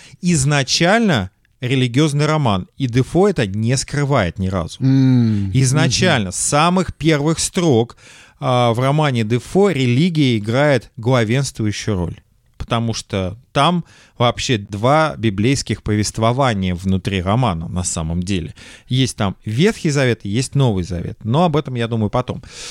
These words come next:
Speaker 1: А, какой ещё, какие ещё религиозные романы? Например, в американской литературе, а, был такой писатель, а, классик, э, американской литературы, а, Натаниэль Гаторн.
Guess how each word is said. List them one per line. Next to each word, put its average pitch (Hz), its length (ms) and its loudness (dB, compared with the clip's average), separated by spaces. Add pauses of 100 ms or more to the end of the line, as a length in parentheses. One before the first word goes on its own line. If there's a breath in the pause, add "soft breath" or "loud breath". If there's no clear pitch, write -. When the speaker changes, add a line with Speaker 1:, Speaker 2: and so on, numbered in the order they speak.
(240 loud breath)
Speaker 1:
А, 110 260 0
какой 220 360 0
ещё, - 200 0
какие 156 280 0
ещё 165 280 2
религиозные 107 500 0
романы? 101 440 0
Например, 151 340 0
в 147 60 -4
американской 147 500 -2
литературе, 165 580 0
а, 117 300 0
был 120 220 0
такой 113 260 -2
писатель, 131 640 -4
а, 110 160 -6
классик, 123 520 -2
э, 104 220 -2
американской 104 560 -2
литературы, 143 800 2 (400 loud breath)
а, 107 300 0
Натаниэль 160 500 2
Гаторн. 107 680 0